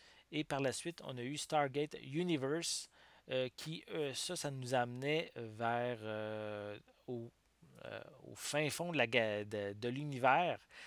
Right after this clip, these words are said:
euh, dans le vaisseau qui, euh, un vaisseau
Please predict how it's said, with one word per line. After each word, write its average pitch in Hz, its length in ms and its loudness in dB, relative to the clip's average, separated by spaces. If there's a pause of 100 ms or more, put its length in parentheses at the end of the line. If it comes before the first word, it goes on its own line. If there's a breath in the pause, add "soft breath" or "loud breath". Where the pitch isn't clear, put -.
(260 loud breath)
euh, 123 100 -4
dans 147 260 6
le 143 80 6
vaisseau 147 640 2 (440)
qui, 170 540 -6
euh, - 220 -4
un 123 160 -4
vaisseau 135 420 -2